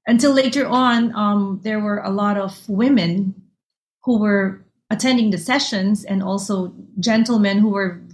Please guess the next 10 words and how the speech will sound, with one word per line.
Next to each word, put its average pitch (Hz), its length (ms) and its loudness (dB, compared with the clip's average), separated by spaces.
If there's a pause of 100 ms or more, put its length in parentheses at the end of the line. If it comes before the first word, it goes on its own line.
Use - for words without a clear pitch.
(320)
very 226 280 2
much 202 240 2
convinced 214 480 0
about 170 300 -4
the 180 40 -6
framework 247 560 -4
of 165 140 -10
the 165 80 -8
course. - 340 -10
So 233 240 -2